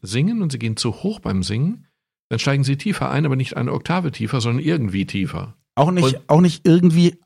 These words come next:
Speaker 2: auch nicht messbar mit irgendwas, was wir kennen. Auch nicht eine Quinte
Speaker 1: Genau.
Speaker 2: tiefer oder so, sondern irgendwie.
Speaker 1: Irgendwie,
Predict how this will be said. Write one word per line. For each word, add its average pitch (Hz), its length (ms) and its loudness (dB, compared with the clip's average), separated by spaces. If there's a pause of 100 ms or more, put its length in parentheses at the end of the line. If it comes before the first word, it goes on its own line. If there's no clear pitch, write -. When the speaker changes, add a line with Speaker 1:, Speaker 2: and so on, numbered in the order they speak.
Speaker 2:
auch 151 120 6
nicht 160 160 4
messbar 143 380 4
mit 139 140 2
irgendwas, 143 400 2
was 123 180 2
wir 127 160 4
kennen. 92 240 -2
Auch 113 140 0
nicht 127 120 4
eine 120 100 2
Quinte 139 300 4
Speaker 1:
Genau. 127 60 -6
Speaker 2:
tiefer 135 380 2
oder 127 140 2
so, 123 120 0
sondern 127 300 2
irgendwie. 143 720 6
Speaker 1:
Irgendwie, 135 500 0